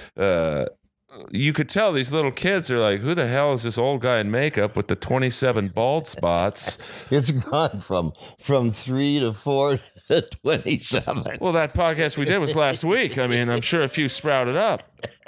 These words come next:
Speaker 1: And I'm a Sting fan.
Speaker 2: <laughs> I know you're huge Sting. You're huge Sting fan and a huge Warrior fan.
Speaker 1: But I'm
Speaker 2: You know, <laughs> let's look at the motives. Did you? Okay, wait a second.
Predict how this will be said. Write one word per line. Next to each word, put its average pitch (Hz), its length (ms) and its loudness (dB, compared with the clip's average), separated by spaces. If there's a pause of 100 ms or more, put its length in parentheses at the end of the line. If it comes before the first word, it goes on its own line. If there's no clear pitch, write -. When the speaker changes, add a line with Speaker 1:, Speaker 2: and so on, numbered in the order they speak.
(600)
Speaker 1:
And 160 100 0
I'm 247 160 2
a 233 40 -2
Sting 226 320 0
fan. 202 500 0
Speaker 2:
<laughs> 214 40 -6 (400)
I 151 140 2
know 180 360 2
you're 165 180 0
huge 185 720 -2
Sting. 117 360 0
You're 104 200 2
huge 156 520 0 (320)
Sting 117 360 0
fan 95 580 0
and 131 260 2
a 131 60 2
huge 143 400 0
Warrior 156 400 0
fan. 76 400 -6 (300)
Speaker 1:
But 120 100 2
I'm 117 140 2 (120)
Speaker 2:
You 220 160 -2 (140)
know, 113 100 -2 (140)
<laughs> - 220 -20
let's 233 240 2
look 262 180 2
at 220 100 0
the 190 80 2
motives. 151 460 0
Did 151 180 2
you? 214 200 2
Okay, 151 420 0 (380)
wait 120 140 2
a - 20 0
second. - 280 -6